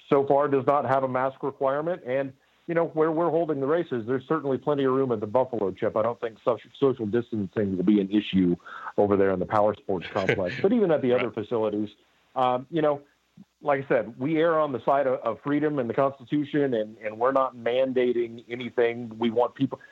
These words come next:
Speaker 1: I b-, I believe that people have the ability to make their own decisions for how they,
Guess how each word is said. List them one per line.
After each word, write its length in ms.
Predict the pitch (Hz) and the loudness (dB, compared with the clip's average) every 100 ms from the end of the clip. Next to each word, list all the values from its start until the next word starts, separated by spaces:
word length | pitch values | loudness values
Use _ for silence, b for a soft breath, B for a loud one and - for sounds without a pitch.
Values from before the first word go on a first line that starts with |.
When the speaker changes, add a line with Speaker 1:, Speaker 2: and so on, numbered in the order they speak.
| B | B
Speaker 1:
I 100 | 151 | 0
b-, 100 | 135 - | 0 0
I 200 | 139 165 | 0 2
believe 540 | 165 147 135 123 120 | 0 -2 0 -2 -2
that 180 | 117 117 | -4 -6
people 280 | - 135 139 | -6 -2 0
have 200 | 127 123 | 2 0
the 120 | 120 | 0
ability 420 | 117 120 117 113 113 | 0 0 0 0 -4
to 100 | 117 | -4
make 280 | 110 110 | -2 -2
their 240 | - 110 - | 0 0 0
own 180 | 123 135 | -4 -4
decisions 600 | 123 127 113 117 110 107 - _ _ _ _ | -4 -2 0 -2 -4 -10 -18 _ _ _ _
for 400 | - 127 117 113 - | 0 2 4 2 0
how 260 | 127 120 120 | 0 2 2
they, 320 | 120 117 | 0 0